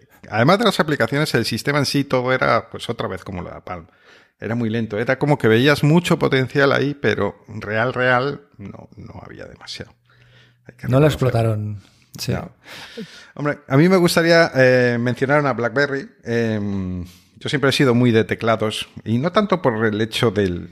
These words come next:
Speaker 1: del teclado físico en sí, que también, en, porque al principio los, los <clears throat> teclados en pantalla funcionaban un poco regular. Pero también por la velocidad que te daba en el uso. En un tel-, en un momento donde los teléfonos respondían con más lentitud, los procesadores no eran como ahora y tal, y para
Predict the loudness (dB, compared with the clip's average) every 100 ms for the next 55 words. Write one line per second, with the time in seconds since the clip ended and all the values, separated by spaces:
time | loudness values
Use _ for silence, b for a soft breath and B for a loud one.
0 | -18 -18 -12 -10 -2 0 0 0 0 -2
1 | 0 0 2 0 0 -2 -4 -6 -6 -6
2 | -2 -2 -2 -10 -8 -6 -6 -8 _ -10
3 | -8 -10 -8 -6 -4 0 0 0 -6 -12
4 | -14 -8 -8 -8 -8 -12 -14 0 2 2
5 | 0 -4 -8 -6 -4 -4 -2 0 2 2
6 | 2 0 -4 -4 -4 -4 -4 -6 -8 _
7 | _ -16 -10 -10 -8 -10 -10 -12 -18 B
8 | B B B B B B B B B -2
9 | 0 2 2 2 4 4 2 2 2 4
10 | 2 2 2 2 0 -2 -4 -4 -4 -2
11 | 0 2 2 2 2 4 4 4 2 2
12 | 2 2 0 0 -2 -4 0 0 0 -2
13 | -2 -2 0 2 2 0 -2 -8 -12 -10
14 | -6 -4 -4 -4 -4 -4 -10 -14 -12 -8
15 | -8 -6 -4 -6 -6 -4 -2 -4 -6 -6
16 | -4 -4 -8 -14